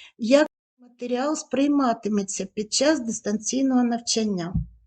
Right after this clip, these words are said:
Текст підручника структурований із визначенням точного переліку тем,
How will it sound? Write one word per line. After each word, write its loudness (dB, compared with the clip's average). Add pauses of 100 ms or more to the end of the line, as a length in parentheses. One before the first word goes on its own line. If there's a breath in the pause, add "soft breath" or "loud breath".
(680 loud breath)
Текст 0
підручника 0
структурований 0
із -2
визначенням 2
точного 0
переліку 2
тем, 0